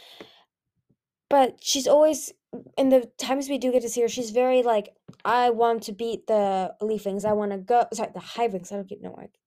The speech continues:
keep saying Leaflings. "I wanna go. I wanna get rid of it. I wanna have the Silkwings be free." Um, so she's very, very spirited, um, unlike Blue, but they still get along great. And then the other Silkwing that we see along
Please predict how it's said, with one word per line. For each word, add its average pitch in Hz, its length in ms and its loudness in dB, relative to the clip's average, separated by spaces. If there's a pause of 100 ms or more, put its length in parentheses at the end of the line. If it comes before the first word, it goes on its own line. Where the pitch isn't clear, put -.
(100)
keep 208 100 -20
saying 175 220 -12
Leaflings. 185 320 -16 (360)
"I - 60 0
wanna 226 200 2
go. 240 380 6 (140)
I 220 80 0
wanna 220 160 2
get 202 180 6
rid 220 180 4
of 220 100 2
it. 220 180 6
I 208 120 4
wanna 202 520 0 (320)
have 208 220 2
the 196 120 -2
Silkwings 196 800 -4
be 185 100 -10
free." 208 540 -4 (540)
Um, 247 260 4
so - 140 -8
she's 302 260 -4
very, 262 400 4
very 233 260 2
spirited, 240 720 2 (100)
um, 220 520 -4
unlike 254 320 2
Blue, 190 320 -4
but 226 320 2 (280)
they 254 80 2
still 254 220 2
get 214 140 0
along 190 260 0
great. 180 240 -14 (760)
And 262 140 4
then 262 140 6
the 254 220 -6
other 320 240 0
Silkwing 269 500 -4
that 247 120 -4
we 254 60 -6
see 254 180 -6
along 226 380 -6